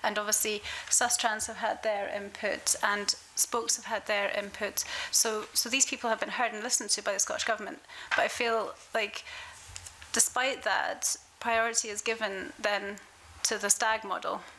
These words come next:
which says, you know, this is gonna create this amount of timing, uh,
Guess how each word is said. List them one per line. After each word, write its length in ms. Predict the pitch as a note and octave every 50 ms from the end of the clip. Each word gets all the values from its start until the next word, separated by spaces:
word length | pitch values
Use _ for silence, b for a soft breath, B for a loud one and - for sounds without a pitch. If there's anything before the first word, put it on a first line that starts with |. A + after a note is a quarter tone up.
| -
which 180 | - - - -
says, 480 | - A3 G#3 G3 G3+ - - - - - - B B B B B B B B -
you 120 | - A3 G#3
know, 200 | F3 - - - - - - - -
this 200 | B3 A#3+ - B3+
is 80 | A3+
gonna 200 | - A#3 A3 G#3+
create 300 | G3+ - - G3+ F3+ -
this 200 | - A3 - -
amount 180 | A#3 G#3+ G#3 F3+
of 60 | G3
timing, 340 | - - A3 G#3+ G#3 G3+ - - D#4
uh, 220 | A3 G#3+ F#3+ F#3